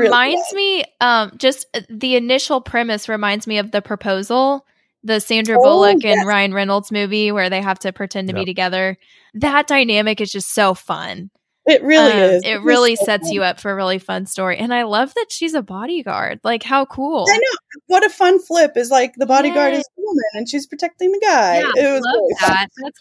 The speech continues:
Speaker 1: I'm loving me a contemporary romance moment for those reasons. It's, we're just
Speaker 2: Yep.
Speaker 1: kinda spinning those things on their heads, and I love it. Um, I'm gonna have to read that. I've been seeing a lot of,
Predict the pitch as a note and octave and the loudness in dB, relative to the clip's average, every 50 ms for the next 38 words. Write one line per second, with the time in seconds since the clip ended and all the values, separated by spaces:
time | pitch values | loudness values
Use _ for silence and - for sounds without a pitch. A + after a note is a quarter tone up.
0 | _ A#3+ B3 C#4 C#4+ C4+ A#3+ G#3+ A3 A3+ A3+ A3+ A3+ A3 G#3 G3+ G3+ G3 - G#3 | _ -2 -2 -2 -2 -2 -2 0 0 0 0 -2 -4 -4 -2 -2 0 0 0 -2
1 | G3+ - A3+ A3 G#3 - G#3 G3 G3 G3+ G#3 G#3 G3 F3+ F#3+ F#3+ F#3 F#3+ F#3 F3+ | -2 -2 -6 -6 -4 -6 -6 -4 -2 0 0 0 0 2 0 2 2 2 0 0
2 | F#3 - G#3 F#3+ F#3 F#3 F#3 F3+ F3 - - G3+ G#3 F#3 F#3 F3+ F#3+ F#3 G3 F#3 | 0 0 0 0 2 2 2 0 0 0 -2 -2 0 2 0 0 0 -2 -2 -4
3 | F3+ F3 F3+ F3 F3 F#3 F#3 G3 G3+ F#3 F#3 - - - - G#3 G3+ G3+ F#3+ C4+ | -4 -4 -4 -6 -6 -6 -6 -4 -4 -4 -6 -6 -10 -12 -8 -8 -6 -6 -2 0
4 | D#4 F#4 G#4+ A#3+ G#3+ G#3 G3+ - - _ G3+ G3+ G3+ G3 G3 G3 G3 - G#3+ G3 | 2 2 2 2 0 -2 -4 -4 -8 _ -8 -8 -4 -2 -2 -4 -4 -4 -6 -8
5 | F#3 G3 F#3+ F#3 F#3 F3+ F#3+ F#3 F3+ F3 F3 - F#3 F#3 F3+ F3 F3 F3 E3+ E3+ | -4 -4 -4 -2 -2 -2 0 2 2 0 0 -2 -4 -4 -2 0 0 -2 -2 0
6 | E3+ E3 - - _ _ - - _ _ _ _ - G#3+ G#3+ G3+ - - A#3 A#3+ | -2 -4 -4 -6 _ _ -20 -20 _ _ _ _ -2 0 0 0 2 2 2 4
7 | B3 B3 A3 A#3+ A#3 A3 A3+ G3+ G3+ - - G3+ F#3+ F#3+ F#3+ F#3 F#3 F#3+ F#3 F#3 | 4 2 0 0 0 0 -2 -2 -4 -4 -6 -8 -6 -4 -6 -4 -2 -2 -2 0
8 | - G#3+ A3+ A#3 C4 C#4 C#4+ C#4 - - F4 E4+ E4 D#4 C#4+ B3 A3 A3 G#3+ G#3+ | 2 0 0 2 2 0 0 0 -4 -4 -2 -2 -2 -2 -2 -2 0 2 2 2
9 | G#3+ G#3 G3+ F#3+ - - | 2 0 -2 -4 -8 -14